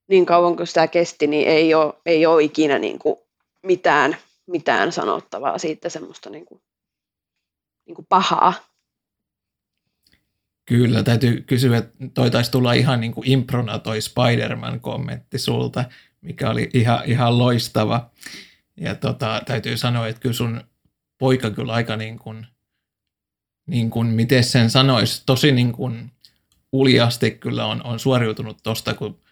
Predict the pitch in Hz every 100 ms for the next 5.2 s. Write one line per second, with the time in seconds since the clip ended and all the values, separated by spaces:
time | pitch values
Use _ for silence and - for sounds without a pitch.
0 | _ _ _ - 110 - 117 120 117 131
1 | 127 - 120 110 113 113 110 117 110 -
2 | 117 110 110 113 - 120 120 _ _ _
3 | _ _ _ _ - 151 156 139 131 123
4 | 123 123 123 117 117 117 - - 120 120
5 | 117